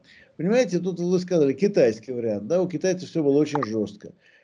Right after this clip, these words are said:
А у шведов наоборот, да делайте, что хотите, типа, сами разбирайтесь потом. Вот, э, но, понимаете,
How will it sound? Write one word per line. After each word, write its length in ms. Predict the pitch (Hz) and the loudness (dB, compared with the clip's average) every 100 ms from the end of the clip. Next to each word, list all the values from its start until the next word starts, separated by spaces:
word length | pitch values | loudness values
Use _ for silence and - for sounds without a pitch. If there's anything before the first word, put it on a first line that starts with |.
| _ - | _ -8
А 260 | 117 120 | -4 -2
у 580 | - - 147 156 156 156 | -4 0 4 6 6 4
шведов 520 | 147 170 220 214 - | 2 4 6 6 4
наоборот, 560 | 160 165 160 147 117 92 | 0 2 4 4 4 -2
да 80 | 104 | -6
делайте, 300 | 147 180 - | -4 -4 -4
что 140 | 160 | -6
хотите, 400 | 151 156 202 180 | -4 -4 -6 -10
типа, 280 | - 160 139 | -8 -8 -8
сами 260 | 143 156 147 | -4 -2 -2
разбирайтесь 600 | 120 123 123 95 87 - | -2 0 2 0 -4 -14
потом. 280 | 101 - 69 _ _ _ - _ | -16 -16 -20 _ _ _ -20 _
Вот, 260 | - - - | -4 -4 -6
э, 440 | 143 135 139 139 143 | 0 4 8 6 6
но, 380 | 160 202 208 | 4 6 4
понимаете, 520 | 190 208 254 262 165 | 2 2 4 4 2